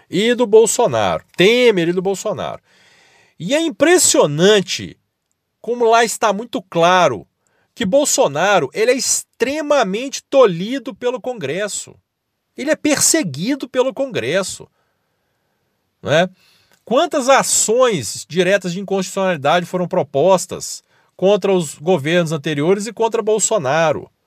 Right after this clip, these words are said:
A verdade é a seguinte: o Congresso barra Bolsonaro, o Congresso, os deputados judicializam tudo e o S T F dá guarida pra esse tipo de coisa. Resultado: nós temos um governo totalmente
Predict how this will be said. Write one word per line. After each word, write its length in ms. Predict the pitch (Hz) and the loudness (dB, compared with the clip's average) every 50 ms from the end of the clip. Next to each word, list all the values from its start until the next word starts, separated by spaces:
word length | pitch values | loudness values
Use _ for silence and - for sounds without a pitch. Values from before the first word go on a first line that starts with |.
| _ _ _ _ _ _ _ _ _ _ _ _ _ _ _ _ _ | _ _ _ _ _ _ _ _ _ _ _ _ _ _ _ _ _
A 80 | - - | -2 0
verdade 460 | - 302 262 233 185 208 220 240 240 | 2 4 4 4 4 4 2 2 0
é 40 | 262 | -2
a 40 | - | -6
seguinte: 480 | - - 214 156 170 185 190 - - | -8 -8 -10 -8 -8 -6 -6 -6 -8
o 20 | 175 | -8
Congresso 640 | - 214 208 180 151 156 190 240 294 285 - - 262 | -4 -4 -4 -4 -2 -4 -2 -2 -2 -2 -4 -4 -6
barra 280 | 190 185 190 185 185 185 | -4 -2 0 2 2 0
Bolsonaro, 720 | 165 165 165 165 - 147 123 113 113 117 120 123 123 127 _ _ _ _ _ _ | 0 -2 -6 -6 -6 -8 -6 -6 -4 -4 -4 -6 -6 -8 _ _ _ _ _ _
o 100 | - 170 | -10 -10
Congresso, 640 | 175 - 247 226 196 170 196 220 247 262 214 - 196 | -4 0 0 0 0 0 -2 0 0 0 0 -2 -4
os 100 | 156 147 | -4 -2
deputados 520 | 185 208 202 190 - 190 190 196 185 170 | -2 -2 -2 -2 0 2 2 2 2 0
judicializam 920 | 151 208 233 185 - - - 233 208 185 170 185 208 202 170 202 240 269 - _ _ _ | -4 -4 -4 -4 -4 0 2 4 4 4 2 0 -2 -4 -2 -2 -2 -4 -4 _ _ _
tudo 460 | - 294 311 330 320 302 320 320 294 _ _ _ _ _ _ _ _ | 2 2 2 2 2 0 -4 -4 -6 _ _ _ _ _ _ _ _
e 80 | - 262 | -6 -2
o 120 | 330 330 | 2 4
S 200 | 311 311 285 - | 4 4 2 0
T 60 | - 311 | -2 -2
F 300 | 269 254 269 254 - 254 | 0 0 0 0 -4 -6
dá 200 | 226 254 269 277 | -6 -6 -4 -2
guarida 440 | 254 285 277 262 233 247 254 262 | -2 -2 -2 -4 -6 -8 -10 -10
pra 120 | 240 262 262 | -10 -10 -12
esse 120 | 226 - | -14 -14
tipo 140 | - 262 220 | -18 -20 -20
de 100 | 262 269 | -20 -14
coisa. 500 | - 233 226 240 233 202 135 95 - - _ _ _ _ _ _ _ _ _ _ - | -8 -4 -2 -2 -2 -2 -6 -10 -16 -20 _ _ _ _ _ _ _ _ _ _ 0
Resultado: 680 | - 247 285 247 285 277 - - 208 196 170 139 113 | 2 4 4 4 0 -4 -2 0 2 2 2 0 0
nós 200 | 143 208 247 233 | -4 -8 -8 -8
temos 200 | - 254 240 220 | -8 -10 -12 -12
um 60 | 247 254 | -12 -14
governo 460 | 262 277 220 226 233 226 220 233 - | -12 -12 -10 -6 -4 -4 -4 -6 -8
totalmente 680 | - 247 233 - 247 240 226 214 214 220 190 - 233 | -6 -6 -6 -4 -4 -6 -6 -6 -8 -8 -10 -12 -18